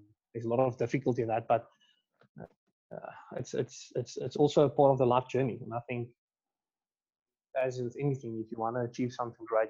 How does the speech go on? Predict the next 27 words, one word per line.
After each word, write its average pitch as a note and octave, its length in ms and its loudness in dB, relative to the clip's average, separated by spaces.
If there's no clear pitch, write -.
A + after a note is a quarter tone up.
you A2+ 100 -12
need A2 200 -10
to, A2+ 80 -8
you A2+ 140 -4
need B2 160 -8
to - 120 -12
work A#2 220 4
hard, A2+ 260 6
you A2+ 80 -14
need A2+ 180 -12
to A#2 120 -6
sacrifice, A2+ 640 0
um, A2 340 -2
you A#2+ 80 -2
need A#2+ 120 -2
to A#2 80 -6
be A#2 80 -6
consistent. A#2 640 -4
Um, G#2+ 440 -8
and A2+ 80 -12
I A2 40 -10
think A2+ 160 -8
that's A2+ 120 -10
what's - 120 -10
gonna A2 140 -10
get A2+ 100 -6
you A#2 60 -2